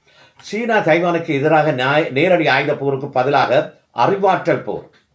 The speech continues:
அது என்னடா இது, என்ற புதிய உத்தியை பயன்படுத்தி வருவதாக தைவான் நாட்டின் தேசிய பாதுகாப்பு உளவு அமைப்பு எச்சரிக்கை விடுத்துள்ளது.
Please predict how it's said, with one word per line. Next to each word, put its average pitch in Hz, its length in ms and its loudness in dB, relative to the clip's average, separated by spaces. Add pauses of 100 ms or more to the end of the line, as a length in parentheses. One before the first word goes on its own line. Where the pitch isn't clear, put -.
(180)
அது 120 140 -8
என்னடா 107 280 -8
இது, - 160 -18 (2000)
என்ற 151 240 0
புதிய 214 360 -6
உத்தியை 160 340 2
பயன்படுத்தி 151 500 0
வருவதாக 127 580 2
தைவான் 170 460 0
நாட்டின் 135 340 -6 (400)
தேசிய 175 500 2
பாதுகாப்பு 143 680 0
உளவு 123 440 0 (460)
அமைப்பு 151 540 0
எச்சரிக்கை 143 560 -2
விடுத்துள்ளது. 117 520 -2